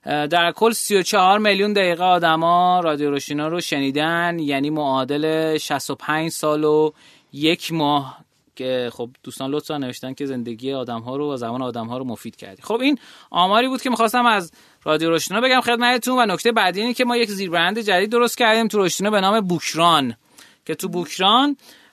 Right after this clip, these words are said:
اه، در اصل هر چند وقت یه بار برگزار می‌شه و میایم از کتابا خلاصه‌شون و جامعه‌شون رو در میاریم و اونو تبدیل به کتاب کار می‌کنیم و می‌گیم که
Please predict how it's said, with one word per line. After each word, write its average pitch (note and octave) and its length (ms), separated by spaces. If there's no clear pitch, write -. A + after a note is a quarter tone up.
اه، C3+ 680
در D3+ 220
اصل F3 340
هر F3+ 100
چند E3+ 260
وقت D#3+ 180
یه E3 80
بار F3+ 180
برگزار A3+ 560
می‌شه A3 640
و D#3+ 320
میایم G#3 600
از D3+ 220
کتابا E3 720
خلاصه‌شون D#3 680
و D3 40
جامعه‌شون C#3+ 560
رو C3 40
در D#3 280
میاریم A3+ 500
و G3 40
اونو F3 200
تبدیل D#3 320
به F#3+ 100
کتاب E3 400
کار F3+ 360
می‌کنیم C3+ 640
و C#3 120
می‌گیم C#3 300
که F3 280